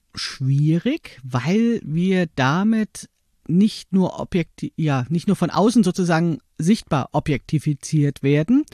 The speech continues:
sondern auch eine Funktio-, auf eine Funktion reduziert werden wollen. Und zwar auf die Funktion des Kinderbekommens, Kindermachens. Ne, wir bekommen die ja eigentlich nicht nur, wir machen die ja ziemlich viele Monate in unserem Körper.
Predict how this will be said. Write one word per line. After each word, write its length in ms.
sondern 380
auch 180
eine 240
Funktio-, 640
auf 160
eine 180
Funktion 720
reduziert 720
werden 320
wollen. 260
Und 120
zwar 220
auf 120
die 100
Funktion 600
des 280
Kinderbekommens, 1400
Kindermachens. 800
Ne, 120
wir 80
bekommen 300
die 80
ja 80
eigentlich 200
nicht 140
nur, 100
wir 100
machen 240
die 120
ja 180
ziemlich 280
viele 160
Monate 380
in 180
unserem 240
Körper. 340